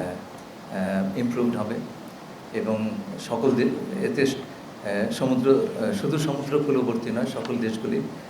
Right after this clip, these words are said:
আহ, উপকৃত হবে। আহ, এটা হচ্ছে বিমস্টেকের। এর বাইরে, আহ, আমি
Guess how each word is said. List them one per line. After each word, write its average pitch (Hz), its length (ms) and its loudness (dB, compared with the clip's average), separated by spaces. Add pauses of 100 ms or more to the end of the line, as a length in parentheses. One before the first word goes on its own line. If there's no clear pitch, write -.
(220)
আহ, 98 240 0
উপকৃত - 420 0
হবে। 98 260 0
আহ, - 1200 -10 (1500)
এটা 143 200 6
হচ্ছে 165 280 2 (280)
বিমস্টেকের। 120 720 0
এর 127 40 2
বাইরে, 135 600 6 (1800)
আহ, 98 420 0
আমি 113 340 4